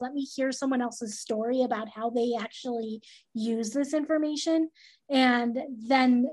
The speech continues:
that's how, like, I can process and, like, really truly embody it. So I, I love, like, the book, the book premise and everything. Um, I have it, uh, I have it on order. It's gonna, I'm gonna read it soon, <laughs> but I'm,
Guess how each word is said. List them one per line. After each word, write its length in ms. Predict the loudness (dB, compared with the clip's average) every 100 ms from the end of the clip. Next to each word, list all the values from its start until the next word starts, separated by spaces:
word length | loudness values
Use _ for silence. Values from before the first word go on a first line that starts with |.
| -2
that's 320 | -6 -6 -6
how, 140 | -4 -2
like, 180 | -2
I 100 | -4
can 200 | -8 -10
process 680 | -10 -6 -6 -4 -6 -6 -8
and, 200 | -8 -6
like, 160 | -6 -8
really 260 | -6 -6 -6
truly 400 | -8 -8 -8 -6
embody 400 | -8 -6 -6 -8
it. 220 | -12 -20 _ -20 -20 -10
So 540 | 2 6 6 2 -2
I, 220 | 2 4 2 -4 0
I 140 | 2
love, 380 | 4 6 4 4
like, 260 | 0 0 -6 _
the 180 | 2 2
book, 340 | 6 4 2 -6 -12
the 200 | 0 2
book 260 | 2 -2 -2
premise 440 | -2 0 0 0
and 100 | 0
everything. 560 | 0 -2 -2 -2 -2 -4 -6 -14 -16 -10 0
Um, 320 | 2 2 4
I 100 | 6
have 300 | 8 8 8
it, 320 | 10 10 8 4
uh, 200 | 4 4 4
I 120 | 6
have 240 | 6 8
it 100 | 8
on 160 | 6 6
order. 380 | 4 4 4 0
It's 240 | -4 -2
gonna, 340 | 2 4 2 0 -10 -10 2
I'm 100 | 6
gonna 240 | 8 10
read 220 | 10 10
it 160 | 8 4
soon, 340 | 6 6 6 2
<laughs> 100 | 4
but 500 | 6 6 6 6 6 4
I'm, 260 | 4 4